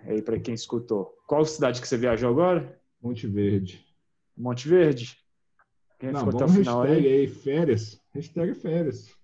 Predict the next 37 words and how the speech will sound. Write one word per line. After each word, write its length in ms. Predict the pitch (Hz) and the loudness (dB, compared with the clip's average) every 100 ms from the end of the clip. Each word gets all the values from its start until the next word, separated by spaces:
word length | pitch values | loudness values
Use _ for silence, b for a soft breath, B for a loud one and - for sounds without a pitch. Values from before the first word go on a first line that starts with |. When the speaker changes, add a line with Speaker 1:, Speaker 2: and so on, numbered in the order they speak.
| - | -18
Speaker 2:
Acho 140 | 147 - | -18 -12
que 60 | |
é 40 | 240 | -6
melhor, 280 | 160 131 | -6 -6
não? 260 | 131 156 - | -6 -4 -2
Speaker 1:
Férias? 580 | 220 220 160 - - - - _ _ | 0 2 0 -4 -12 -16 -20 _ _
Speaker 2:
Mais 200 | 180 165 | -4 -2
fácil. 560 | 175 165 175 - - 151 - | -2 0 -2 -2 -12 -14 -12
Speaker 1:
<laughs> 1040 | 156 160 - 156 - 156 156 156 151 - _ - | -12 -12 -12 -14 -12 -12 -12 -12 -14 -16 _ -8
Speaker 2:
Então, 160 | 139 | -4
é, 140 | 143 156 | 0 2
quem 160 | 143 | 4
Speaker 1:
Bonito, 200 | 160 - | 4 4
né? 100 | 165 | 4
Speaker 2:
assistiu 260 | 160 - 147 | 4 4 2
até 220 | - 143 | 2 -4
aqui 160 | 135 143 | -2 -4
agora, 480 | 131 135 143 185 185 | -4 -4 -2 -4 -4
comenta 440 | 202 170 180 180 | 0 0 0 2
aí, 140 | 151 | 2
hashtag 480 | 156 160 - 143 131 | 4 2 0 -6 -6
férias, 540 | - 127 156 196 170 - | -6 -2 0 2 0 -2
e 40 | |
comenta 520 | - 320 202 202 190 | -8 -4 -2 -2 2
aí 120 | 165 | 2
se 200 | 165 165 | 2 0
você, 500 | 147 143 - 120 135 | -4 -4 -4 -2 -2
se 100 | 110 | -4
alguém 300 | 110 110 110 | -4 -4 -4
já 100 | 117 | -4
passou 600 | 117 117 110 - - 147 165 | -10 -10 -12 -12 -2 -2 -2
por 140 | 139 | -4
essa 180 | 110 107 | -6 -10
situação 500 | - 101 95 - 104 | -12 -10 -8 -8 -8
que 80 | 107 | -8
eu 60 | |
passei, 720 | - 82 - 101 117 117 110 | -10 -14 -6 -2 0 0 -2